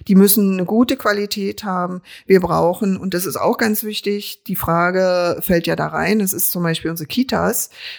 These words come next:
Wir brauchen eine gute frühkindliche Erziehung. Das heißt, dazu brauchen wir erstmal mehr Kita-Plätze. Also wir müssen weiter Kitas ausbauen.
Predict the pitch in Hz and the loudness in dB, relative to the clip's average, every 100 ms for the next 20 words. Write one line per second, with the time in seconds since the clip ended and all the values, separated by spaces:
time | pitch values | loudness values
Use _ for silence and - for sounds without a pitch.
0 | - 190 185 185 165 165 190 190 175 220 | 0 4 4 2 0 0 2 -2 -2 -4
1 | 233 - 208 226 208 202 196 208 - - | -4 -4 -4 -2 -2 -2 -4 -4 -4 -4
2 | 208 202 196 190 180 180 185 - - _ | 0 0 -2 -6 -2 -2 -2 -6 -12 _
3 | _ _ _ - 180 185 226 180 196 185 | _ _ _ -2 0 0 0 0 0 0
4 | - 175 175 175 - 175 190 220 226 247 | -2 -4 -6 -8 -2 2 2 0 -4 -4
5 | - 240 - 240 180 190 185 190 190 165 | -4 -6 -4 -2 0 0 0 0 0 0
6 | 170 208 214 196 185 - 180 - 247 311 | -2 -4 -4 -4 -4 -4 -4 -4 -4 -4